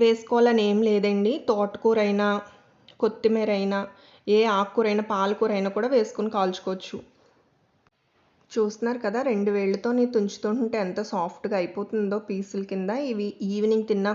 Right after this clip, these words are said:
కూడా ఇదే సాఫ్ట్‌నెస్ ఉంటుందండి. ఇక్కడ వచ్చేసి నాకు తోటకూర, పాలకూర ఫ్రై కూడా అయిపోయింది, అలానే ఎగ్, మెంతికూర ఫ్రై కూడా అయిపోయింది కదా. చపాతీలు కూడా కాల్చేసుకున్నానండి, ఇంకా తినడమే లేట్ అనమాట. టేస్ట్ అయితే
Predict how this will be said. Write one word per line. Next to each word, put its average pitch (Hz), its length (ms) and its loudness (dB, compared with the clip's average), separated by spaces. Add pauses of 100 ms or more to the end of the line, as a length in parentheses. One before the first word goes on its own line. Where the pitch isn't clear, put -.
కూడా 226 180 2
ఇదే 202 240 0
సాఫ్ట్‌నెస్ 208 560 -2
ఉంటుందండి. 185 480 -4 (1000)
ఇక్కడ 220 180 0 (100)
వచ్చేసి 240 400 -2 (260)
నాకు 214 280 -2 (240)
తోటకూర, 208 460 0 (140)
పాలకూర 214 360 2 (120)
ఫ్రై 208 140 0 (140)
కూడా 220 220 0
అయిపోయింది, 208 560 -2 (320)
అలానే 214 360 -2 (180)
ఎగ్, 180 280 -4 (220)
మెంతికూర 208 480 0 (100)
ఫ్రై 202 160 -2 (120)
కూడా 208 200 0
అయిపోయింది 196 460 -4
కదా. 226 160 -4 (960)
చపాతీలు 214 580 0
కూడా 226 220 0
కాల్చేసుకున్నానండి, 202 960 -2 (480)
ఇంకా 202 340 -4 (260)
తినడమే 202 460 -2
లేట్ 190 220 -4
అనమాట. 185 340 -6 (640)
టేస్ట్ 214 380 0
అయితే 226 140 0